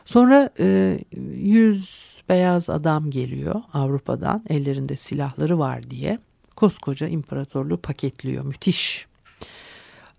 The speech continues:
E, müthiş, e, çok etkileyici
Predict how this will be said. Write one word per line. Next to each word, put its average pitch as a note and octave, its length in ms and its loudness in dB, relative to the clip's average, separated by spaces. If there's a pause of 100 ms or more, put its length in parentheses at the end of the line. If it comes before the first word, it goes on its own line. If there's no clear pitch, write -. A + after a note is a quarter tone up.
(120)
E, C#3 340 0 (800)
müthiş, D#3 500 -2 (140)
e, D3+ 200 2
çok - 260 -2
etkileyici C#3 840 0